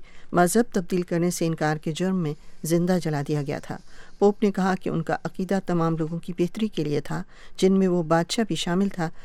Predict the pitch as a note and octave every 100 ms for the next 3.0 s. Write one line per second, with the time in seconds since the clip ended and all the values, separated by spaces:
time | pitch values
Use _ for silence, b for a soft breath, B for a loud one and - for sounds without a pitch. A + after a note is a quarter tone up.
0 | b F#3 G3 - E3+ - D#3+ E3+ D#3 b
1 | b F3 F3 F#3+ G3 F#3 - E3 F#3+ F#3+
2 | F3+ D#3 E3+ D#3+ E3+ - E3+ D3+ D3+ D3+